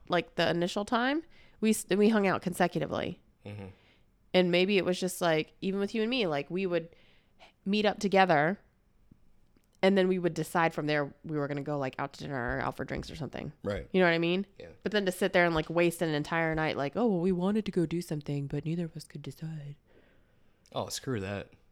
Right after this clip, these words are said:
Speaker 1: No, that's what I'm saying. Like,
Speaker 2: Yeah.
Speaker 1: indecisiveness is, like, a pet peeve of mine.
Speaker 2: Yeah,
Speaker 1: Even
Speaker 2: sure.
Speaker 1: though, like, I'm the one that's indecisive, like, I need someone that's gonna make the decision, even though, like, I'll be like, "No" to the first three that they say,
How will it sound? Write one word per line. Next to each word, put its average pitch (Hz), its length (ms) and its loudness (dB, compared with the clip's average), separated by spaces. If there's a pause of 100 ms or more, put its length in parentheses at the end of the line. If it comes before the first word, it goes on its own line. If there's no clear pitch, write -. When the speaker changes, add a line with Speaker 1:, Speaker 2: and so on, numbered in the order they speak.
(300)
Speaker 1:
No, 311 80 2
that's 302 100 2
what 302 80 2
I'm 247 60 0
saying. 214 300 2
Like, 156 240 0
Speaker 2:
Yeah. 247 60 6
Speaker 1:
indecisiveness 214 680 2
is, 165 120 -2
like, 160 120 0
a 147 60 -4
pet - 180 0
peeve 147 200 4
of 131 80 2
mine. 123 260 -2 (360)
Speaker 2:
Yeah, 131 120 -4
Speaker 1:
Even 269 220 8
Speaker 2:
sure. 269 80 6
Speaker 1:
though, 262 80 4
like, 220 180 6
I'm 208 180 4
the 214 80 0
one 214 140 0
that's 190 160 -2
indecisive, 202 720 -2 (380)
like, 185 160 2
I 190 40 4
need 196 200 0
someone 185 200 2
that's 160 160 -4
gonna 175 160 2
make 175 200 0
the 160 80 0
decision, 175 560 -2 (100)
even 180 220 0
though, 160 240 2 (200)
like, 156 200 0
I'll 151 120 2
be 165 140 2
like, 160 240 0 (240)
"No" 156 300 6
to 170 120 -4
the 156 80 2
first 143 300 0
three 147 180 2
that 139 160 -4
they 143 140 2
say, 147 360 -2